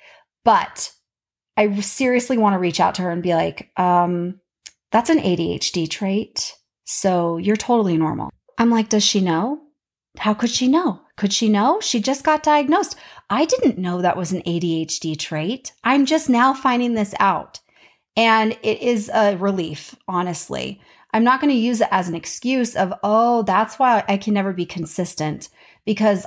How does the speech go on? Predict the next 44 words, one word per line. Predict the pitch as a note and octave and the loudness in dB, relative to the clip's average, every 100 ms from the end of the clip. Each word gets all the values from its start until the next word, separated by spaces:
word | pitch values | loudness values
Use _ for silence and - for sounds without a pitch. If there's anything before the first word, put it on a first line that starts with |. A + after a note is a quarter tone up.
| - | 0
I | G3+ | 2
have | G#3+ | 2
A | F#3 F3 | 2 0
D | F#3 | 2
H | G3 G3+ - | 2 0 -2
D | C4+ A3 F3 | 0 0 0
and | F3+ F#3+ | -2 -2
we | A3 | -2
struggle | - D#3 D#3 F#3 | -2 -4 -2 -2
with | G#3 G3+ | -2 -2
consistency. | - B3+ A#3+ D#4+ - A3 F3 - D#3+ D#3 - - _ | -2 -2 0 -2 0 -2 -2 -2 -6 -6 -12 -20 _
We | D#4 | 0
are | D4+ | 2
consistently | - A3 - D3+ - G#3+ C4 | 2 -2 -2 -4 -4 -2 -2
inconsistent." | - F#4 F#4 D4+ - F3+ - D#3 - - | 0 0 2 2 2 -2 -4 -6 -4 0
That's | A#3+ C4+ | 0 2
not | D4 C4 | 0 2
what | A#3+ | 0
I'm | G#3+ | 0
saying. | G#3 G#3 F3 | 0 0 0
I'm | G3 | 0
not | B3+ B3 | 2 0
saying | - A#3+ A3 | 0 0 2
I'm | |
gonna | G3 | 0
use | F#3 G3+ | 0 -2
this | G3+ G3 | -2 -4
as | E3+ | -6
an | D#3 | -6
excuse, | D3+ - F#3+ G#3+ C#4+ - - - _ | -6 -6 -2 -2 -2 -8 -16 -20 _
but | A#3+ A3 | 0 2
knowing | G3+ G#3 A3+ D#4+ | 4 2 2 4
that | E4 D4+ | 4 4
about | B3 G#3 | 2 2
my | G3 | 0
brain | F3+ F3+ F3 E3+ E3+ G3+ B3+ D4 D4 _ _ - | -4 -6 -6 -6 -4 -4 -4 -6 -12 _ _ -2
makes | G#3 A3 A#3+ - - | 2 2 0 -6 0
it | D4+ D4 - - - | 2 2 -2 -18 -4
so | C4 | 0
that | A#3+ G#3 | 2 2
now | G#3 A3 C#4 | 2 2 2
I | D4 | 0
can | D4+ | 0
take | C#4+ B3+ A#3+ A#3 | 0 0 0 -4